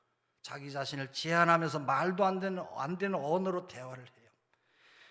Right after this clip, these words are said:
여러분, 예수님께서 그렇게 인간 수준에 맞게 이 땅에 오셨어요.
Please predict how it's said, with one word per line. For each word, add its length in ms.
여러분, 200
예수님께서 560
그렇게 260
인간 440
수준에 400
맞게 300
이 180
땅에 240
오셨어요. 480